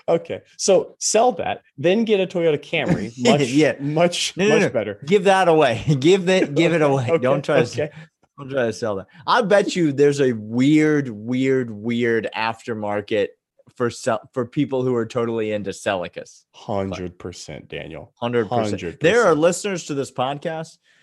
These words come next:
Speaker 2: who don't have a clue what a Toyota Celica is. Like,
Speaker 1: No.
Speaker 2: no, no concept of what that car is.
Speaker 1: No.
Speaker 2: Um, there was a kid named Chad in your high school who used to drive one. That's the,
Speaker 1: Mm-hmm.
Speaker 2: that's what a Toyota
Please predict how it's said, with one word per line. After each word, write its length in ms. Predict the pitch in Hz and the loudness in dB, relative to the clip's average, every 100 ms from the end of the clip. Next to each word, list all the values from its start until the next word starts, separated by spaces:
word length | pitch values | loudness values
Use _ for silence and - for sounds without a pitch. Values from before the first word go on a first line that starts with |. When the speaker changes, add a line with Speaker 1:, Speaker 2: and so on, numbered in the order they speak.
| 147 _ | -20 _
Speaker 2:
who 400 | 135 131 123 110 _ 127 | -4 -2 -2 -6 _ -8
don't 320 | 120 127 131 - | -2 0 -2 -6
have 220 | 127 113 | -6 -4
a 60 | |
clue 260 | 104 - 131 | -4 -4 -2
what 220 | 110 110 | 0 -2
a 40 | 107 | -4
Toyota 420 | - 110 107 98 | -4 -4 -2 -4
Celica 600 | - 104 95 95 78 82 | -6 -8 -8 -8 -10 -10
is. 220 | - _ _ _ | -14 _ _ _
Like, 160 | 110 110 | -12 -6
Speaker 1:
No. 220 | 120 90 | -4 -4
Speaker 2:
no, 400 | 113 120 123 120 - | -4 -6 -6 -8 -12
no 380 | 110 110 135 151 | -12 -4 -2 -2
concept 680 | 135 117 110 - 101 - | -4 -6 -6 -6 -8 -8
of 160 | 95 101 - | -12 -12 -8
what 160 | 104 | -6
that 180 | 101 95 | -6 -10
car 340 | - 90 85 | -10 -10 -10
is. 380 | 85 78 - - _ _ _ - | -10 -12 -16 -20 _ _ _ -10
Speaker 1:
No. 120 | 110 | -8
Speaker 2:
Um, 680 | 101 95 87 82 82 85 101 _ _ _ _ _ _ _ _ _ _ _ - | -6 -8 -10 -14 -18 -20 -20 _ _ _ _ _ _ _ _ _ _ _ -12
there 160 | 110 139 | -2 -2
was 100 | 131 | -2
a 80 | |
kid 240 | 135 160 151 | -4 -2 -2
named 240 | 139 117 | -2 -4
Chad 500 | - 120 107 85 82 _ _ | -4 -2 0 -2 -6 _ _
in 140 | 110 110 | -12 -8
your 120 | 101 | -8
high 180 | 104 101 | -6 -6
school 440 | - 101 87 82 | -8 -8 -6 -8
who 120 | 98 | -8
used 260 | 101 95 - | -8 -10 -12
to 80 | 90 | -10
drive 300 | 98 90 80 | -4 -4 -4
one. 240 | 76 67 - | -12 -14 -12
That's 320 | 107 98 - | -8 -8 -10
the, 140 | - 95 | -12 -8
Speaker 1:
Mm-hmm. 140 | 110 | -4
Speaker 2:
that's 220 | 113 107 | -4 -4
what 140 | - 101 | -6 -8
a 40 | |
Toyota 420 | 92 104 98 95 | -4 -2 -2 -2